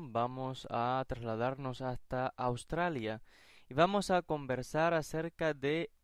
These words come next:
Uluru, o como se conoce en inglés, Ayers Rock. Para los aborígenes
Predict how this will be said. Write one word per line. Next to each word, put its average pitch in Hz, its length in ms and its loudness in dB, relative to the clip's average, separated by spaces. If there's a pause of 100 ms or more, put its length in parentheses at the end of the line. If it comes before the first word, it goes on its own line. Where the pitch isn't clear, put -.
Uluru, 147 600 2 (400)
o 123 140 -2
como 139 200 -2
se 139 160 -2
conoce 165 400 -2
en 156 60 -4
inglés, 147 640 -2 (100)
Ayers 156 560 0
Rock. 123 400 0 (840)
Para 151 240 6
los 156 440 4
aborígenes 180 1000 -2